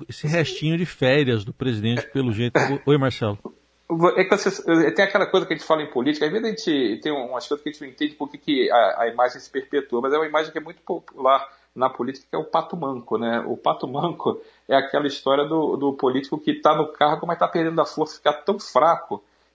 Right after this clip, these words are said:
Speaker 2: que não tem condição de disputar a eleição, se disputa, não tem chance de ganhar. E o próprio presidente, isso que é curioso, ele, em dois mil e vinte, em abril de dois mil e vinte,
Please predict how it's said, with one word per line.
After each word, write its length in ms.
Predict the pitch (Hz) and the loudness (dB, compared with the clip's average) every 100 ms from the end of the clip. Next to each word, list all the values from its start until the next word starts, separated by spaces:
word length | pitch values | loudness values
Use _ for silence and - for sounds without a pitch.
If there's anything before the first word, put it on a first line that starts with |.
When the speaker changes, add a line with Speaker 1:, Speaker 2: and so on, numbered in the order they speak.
| _ | _
Speaker 2:
que 80 | 151 | -6
não 120 | 151 | -6
tem 180 | 165 165 | -8 -4
condição 540 | 175 170 156 151 151 | -4 -2 -4 -2 -2
de 160 | 156 165 | -2 -6
disputar 720 | 160 - 165 143 143 147 - | -8 -14 -6 2 2 2 -2
a 160 | 139 131 | -2 2
eleição, 380 | 147 147 160 | 2 2 0
se 160 | 160 175 | 0 -6
disputa, 420 | 170 143 151 156 | -8 -6 -4 -2
não 120 | 170 | -4
tem 120 | 165 165 | -4 -4
chance 320 | - 160 156 | -4 -6 -8
de 120 | 160 | -4
ganhar. 280 | 170 151 123 - - _ | 0 4 4 2 -14 _
E 60 | 196 | -4
o 60 | |
próprio 360 | 196 - - - | 0 0 2 2
presidente, 680 | 254 156 123 123 170 175 127 | 2 0 0 -2 -2 -4 -8
isso 100 | - | -6
que 80 | 233 | -8
é 60 | |
curioso, 440 | 233 151 139 151 135 | -4 0 4 4 4
ele, 420 | 151 147 117 92 | 0 -2 -6 -10
em 240 | 147 139 | -10 -8
dois 220 | 139 156 139 | 0 0 2
mil 100 | 208 | 2
e 100 | 269 | 2
vinte, 480 | 117 147 214 - 113 | 2 -4 -4 -4 -6
em 100 | 131 | -2
abril 400 | 143 123 151 247 | -2 -2 -4 -2
de 60 | |
dois 120 | 233 147 | -2 -4
mil 100 | 131 | -8
e 20 | |
vinte, 360 | 131 185 - | -10 -12 -14